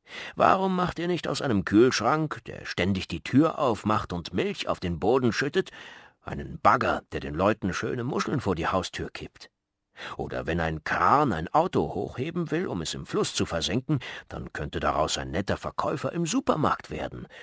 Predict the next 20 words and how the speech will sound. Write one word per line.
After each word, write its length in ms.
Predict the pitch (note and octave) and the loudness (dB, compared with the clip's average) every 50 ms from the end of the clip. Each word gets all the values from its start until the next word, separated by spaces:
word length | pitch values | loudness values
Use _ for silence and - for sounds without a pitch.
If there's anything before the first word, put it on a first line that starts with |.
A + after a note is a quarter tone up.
| - - - | -18 -16 -14
der 80 | - - | -12 -12
den 180 | - A#1+ B1+ | -12 -10 -6
Kindern 320 | - - A2+ A2 G2 G#2 A#2 | 0 2 2 4 4 2 2
Lutscher 340 | F3+ A#3 - - - - | 2 0 0 0 -2 -2
schenkt. 420 | - - - C2 B1+ B1 - - _ _ _ _ _ _ _ _ _ _ _ - | -2 -4 -4 -6 -12 -14 -18 -20 _ _ _ _ _ _ _ _ _ _ _ -6
Eurer 320 | - E2+ F2 E2+ E2 F#2 F#2 | 0 0 2 2 2 2 4
Fantasie 520 | - E3+ F3+ - F#3 E3 E3 A#3 C#4 C#4 | 4 2 2 2 -2 -2 0 0 0 0
sind 280 | - G#3+ G3+ D#3+ - - | 0 -2 -6 -4 0 2
keine 260 | - - - C#4 B3+ | 2 2 2 0 -2
Grenzen 400 | - - A3 A3 - - - F2 | -2 -2 -4 -2 0 0 0 -2
gesetzt.“ 540 | - - - - - - - - - - _ _ _ _ _ _ _ _ _ _ _ _ _ _ _ _ _ _ _ _ _ _ _ _ _ _ _ _ _ - | -4 -4 -8 -8 -10 -6 -8 -8 -8 -8 _ _ _ _ _ _ _ _ _ _ _ _ _ _ _ _ _ _ _ _ _ _ _ _ _ _ _ _ _ -6
Während 320 | - D#2 D2+ D#2 D#2 D2+ | -6 -6 -4 -4 -6 -6
Sibelius 680 | - - E2+ D2 E2 E2 F2 G2 G2 G2 G2+ G2 - - | -4 -6 -4 -2 -2 0 2 2 4 2 2 2 0 -2
so 200 | - F2+ A2 - | -2 -2 -4 -4
im 200 | F#2 F2 D#2+ - | -6 -6 -6 -6
Wald 220 | E2 E2 F#2+ - | -6 -6 -6 -8
zu 100 | - - | -8 -8
den 180 | - D#2 D2+ - | -8 -10 -10 -10
Traumfängern 600 | - - - E2+ F#2+ - - F2 E2 D2+ D#2 - | -10 -8 -6 -8 -8 -8 -8 -8 -8 -6 -8 -8
spricht, 400 | - - - - A#2+ - - | -10 -12 -10 -10 -10 -10 -12